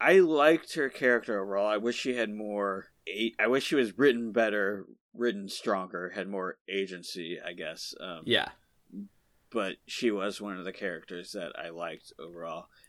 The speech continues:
Speaker 1: And, I mean, she, from a personal standpoint, of being a horror fan, she's one of the original Scream Queens, and I love me a Scream Queen.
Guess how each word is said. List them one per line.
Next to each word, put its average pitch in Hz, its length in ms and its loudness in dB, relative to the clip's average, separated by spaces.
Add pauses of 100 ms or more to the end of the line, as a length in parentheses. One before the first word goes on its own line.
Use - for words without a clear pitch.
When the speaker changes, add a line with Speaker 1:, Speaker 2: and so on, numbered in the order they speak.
Speaker 1:
And, 107 400 -6 (520)
I 123 100 -2
mean, 131 160 0
she, 131 480 0 (340)
from 117 160 -6
a 104 80 -6 (100)
personal 139 380 4
standpoint, 98 680 -6 (320)
of 92 160 -12
being 85 340 -10
a 85 120 -12
horror 98 260 -2
fan, 92 380 -6
she's 90 600 -8
one 98 200 -10
of 92 80 -6
the 95 100 -2
original 90 540 -8 (300)
Scream 104 360 -6
Queens, 85 480 -12
and 87 260 -14
I 87 60 -12
love 90 240 -8
me 87 120 -12
a 90 60 -12
Scream 92 300 -10
Queen. 82 400 -14